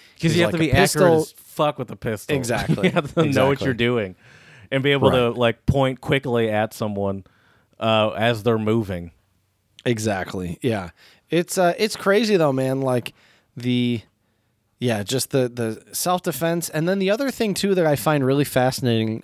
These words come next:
Speaker 2: about guns in America is, you know, the states where they have, like, the concealed carry, non-concealed carry, where you can just carry guns out in the open.
Speaker 1: Mm-hmm.
Speaker 2: Like, I've always wondered, like, what is the thought process behind those, those people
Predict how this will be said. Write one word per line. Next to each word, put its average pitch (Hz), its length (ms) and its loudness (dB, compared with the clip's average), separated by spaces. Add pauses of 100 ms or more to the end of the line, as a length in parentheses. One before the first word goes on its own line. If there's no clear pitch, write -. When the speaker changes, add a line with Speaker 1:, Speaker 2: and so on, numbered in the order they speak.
Speaker 2:
about 113 340 -2
guns 113 320 -2
in 107 80 -4
America 101 600 -2 (480)
is, 110 520 -4 (800)
you 151 120 0
know, 135 160 0
the 123 120 -4
states 156 380 -2
where 139 120 2
they 131 140 2
have, 127 220 -2
like, 117 260 -6
the 110 100 -8
concealed 180 540 -4
carry, 160 320 2
non-concealed 151 800 -2
carry, 131 420 -2 (340)
where 139 120 0
you 185 120 -2
can 208 120 -2
just 156 180 -2
carry 160 320 0
guns 127 360 -2
out 127 200 -6
in 131 60 -8
the 117 120 -2
open. 160 500 0
Speaker 1:
Mm-hmm. 101 400 -6
Speaker 2:
Like, 131 280 -2 (500)
I've 226 160 0
always 320 280 -2
wondered, 196 320 0
like, 143 160 -2
what 170 260 -2
is 285 160 -6
the 262 100 -4
thought 156 320 -2
process - 520 -6
behind 117 500 -4
those, 117 440 -2
those 135 440 2
people 95 480 -6